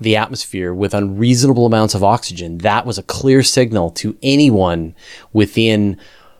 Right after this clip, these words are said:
now five hundred million light years of planet Earth that there is some kind of life that is continuing to maintain our atmosphere.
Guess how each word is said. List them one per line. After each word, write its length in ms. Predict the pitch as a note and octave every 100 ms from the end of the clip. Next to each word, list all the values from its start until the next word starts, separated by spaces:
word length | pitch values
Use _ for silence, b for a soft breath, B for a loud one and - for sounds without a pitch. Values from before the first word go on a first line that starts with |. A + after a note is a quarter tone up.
| _ -
now 300 | G#2+ G2 G2
five 480 | - A#2+ G#2 A#2 F2
hundred 360 | A2+ A2 G2
million 440 | F#2+ G#2+ A2 G#2+ G2
light 220 | G2+ G2+
years 260 | F2 E2+ E2+
of 140 | -
planet 340 | - G2 F#2
Earth 440 | A2 D3+ F2 F#2 -
that 180 | F#2+ -
there 260 | G2 G2+ -
is 380 | G#2 G2 F#2
some 520 | - - - A2+ A#2 A2+
kind 340 | - G#2+ G2+
of 120 | F2
life 520 | F#2 G2+ G2 E2 -
that 120 | G2 F2+
is 100 | -
continuing 580 | F#2+ - G#2 G2 F#2 F#2
to 100 | F#2
maintain 440 | F2+ F#2 F2 F#2
our 120 | F2
atmosphere. 560 | F2 E2+ - - -